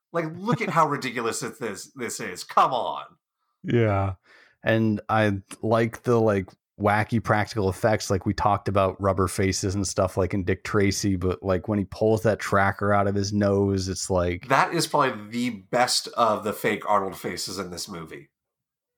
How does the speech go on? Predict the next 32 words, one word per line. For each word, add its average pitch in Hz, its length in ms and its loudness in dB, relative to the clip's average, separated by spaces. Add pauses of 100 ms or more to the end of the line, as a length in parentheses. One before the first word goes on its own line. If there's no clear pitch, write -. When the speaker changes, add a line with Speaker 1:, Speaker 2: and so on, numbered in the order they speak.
(160)
Speaker 1:
Is 107 120 -2
Speaker 2:
Yeah. 90 140 2
Speaker 1:
the 76 60 0
one 107 160 2
with 113 140 -2
the 107 80 -2
nose, 101 480 0
the, 98 300 0
the, 98 260 -2
the 107 100 -4
tracker 104 400 2
out 95 100 0
of 92 60 -4
the 90 80 -8
nose. 90 420 -6 (520)
The, 120 80 -10
weirdly, 180 420 0
the 190 160 0
worst 147 440 2
is, 170 340 -6
and 139 220 2
for 151 120 2
some 214 220 0
reason 180 260 -4
they 127 120 0
used 156 400 -4
it, 120 200 0 (220)
is 135 240 -2
the 143 100 2
one 160 220 2
where 180 120 2
he, 139 300 -2